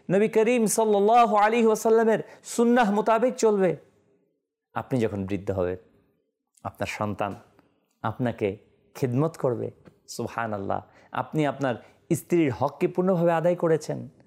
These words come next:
আপনার পিতা মাতা যারা ছিল তাদের আপনি খেদমত করেছেন, অর্থাৎ ইসলামিক পরিবার, ইসলামিক জীবনযাপন আপনি করার চেষ্টা করেছেন,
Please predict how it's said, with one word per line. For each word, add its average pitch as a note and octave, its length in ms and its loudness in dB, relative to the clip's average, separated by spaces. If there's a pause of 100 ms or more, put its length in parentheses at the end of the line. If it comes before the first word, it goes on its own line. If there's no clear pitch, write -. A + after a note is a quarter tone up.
(240)
আপনার E3 300 -2
পিতা G3+ 300 2
মাতা G3 220 0
যারা F#3 180 2
ছিল F3 180 -4
তাদের F#3 280 0
আপনি F#3 180 -2
খেদমত G3 380 -2
করেছেন, D#3 440 0 (400)
অর্থাৎ - 540 -8 (400)
ইসলামিক A#2 680 -6 (120)
পরিবার, F2+ 640 -2 (1400)
ইসলামিক E3 580 -2
জীবনযাপন B2 840 0 (320)
আপনি A#2+ 320 -4
করার G#2 440 0 (360)
চেষ্টা F3+ 360 -2
করেছেন, G#2+ 520 -2